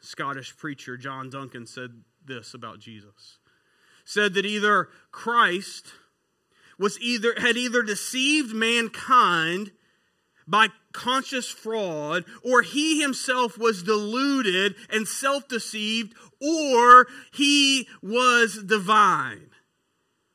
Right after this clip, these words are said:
And Duncan said there's no getting out of this trilemma. C S Lewis put it this way, that Jesus was either a liar, a lunatic, or he is in fact the Lord.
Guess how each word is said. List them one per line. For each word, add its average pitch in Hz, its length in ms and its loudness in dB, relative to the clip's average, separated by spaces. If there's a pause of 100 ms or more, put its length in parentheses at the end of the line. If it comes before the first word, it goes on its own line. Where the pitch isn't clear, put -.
(580)
And 123 100 -18
Duncan 147 320 -10
said 131 240 -14
there's 123 220 -12
no 131 120 -12
getting 127 360 -12
out 123 120 -10
of 113 100 -14
this 107 120 -18
trilemma. 117 600 -18 (1120)
C 160 240 -8
S 156 160 -12
Lewis 151 260 -10
put 156 200 -16
it 120 120 -16
this 131 240 -16
way, 120 160 -14
that 123 140 -16
Jesus 139 520 -16
was 131 180 -16
either 127 400 -12
a 127 140 -16
liar, 143 640 -10 (520)
a 135 40 -14
lunatic, 127 800 -12 (520)
or 139 220 -12
he 143 320 -14
is 143 180 -14
in 135 140 -16
fact 123 540 -16 (320)
the 123 60 -18
Lord. 120 340 -16